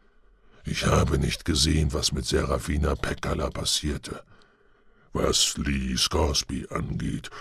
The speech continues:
so stieg der Ballon wieder auf, nachdem der Junge und ich herausgefallen waren, und nahm ihn mit.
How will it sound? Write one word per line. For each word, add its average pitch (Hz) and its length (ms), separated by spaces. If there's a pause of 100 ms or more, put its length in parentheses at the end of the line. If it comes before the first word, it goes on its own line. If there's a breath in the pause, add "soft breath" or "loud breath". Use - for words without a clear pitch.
(200 loud breath)
so 65 160
stieg 78 380
der 73 140
Ballon 76 480
wieder 73 260
auf, 80 420
nachdem 78 420
der 71 140
Junge 78 320
und 80 240
ich 85 240
herausgefallen 78 920
waren, - 480 (400 loud breath)
und - 280
nahm - 340
ihn - 240
mit. - 340